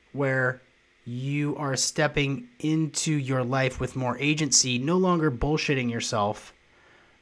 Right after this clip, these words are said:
around what you have to do or what you ought to do or what you've got to do.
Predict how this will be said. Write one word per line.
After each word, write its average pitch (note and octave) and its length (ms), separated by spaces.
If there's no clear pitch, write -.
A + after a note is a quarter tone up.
around B2+ 340
what C3+ 100
you C#3 80
have C3+ 280
to - 80
do A#2+ 280
or A2+ 140
what A#2+ 120
you C#3 180
ought C#3 240
to A#2+ 80
do B2 260
or A2+ 80
what A#2 140
you've C#3 180
got C3 260
to A2 100
do. G#2+ 400